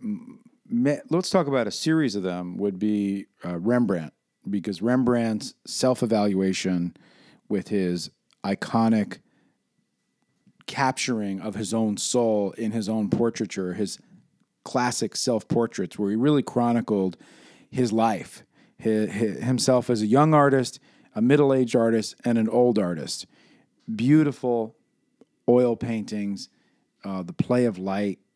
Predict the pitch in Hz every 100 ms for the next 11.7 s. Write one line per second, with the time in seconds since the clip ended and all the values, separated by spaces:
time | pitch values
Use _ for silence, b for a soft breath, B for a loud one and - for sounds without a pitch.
0 | _ 90 90 104 104 98 92 - 87 101
1 | 98 - 98 104 95 - 95 - 98 95
2 | 92 - - b b b b 90 82 -
3 | 98 98 98 110 113 110 104 104 101 -
4 | _ _ _ _ _ _ _ _ _ _
5 | _ _ 92 87 87 87 85 - _ _
6 | _ _ _ _ 107 98 95 92 95 113
7 | 131 127 117 107 104 104 104 104 98 -
8 | 98 92 95 85 - 101 107 104 95 98
9 | 95 95 95 95 - b b b - 95
10 | 95 95 95 90 _ _ 104 90 92 -
11 | 110 113 98 90 87 85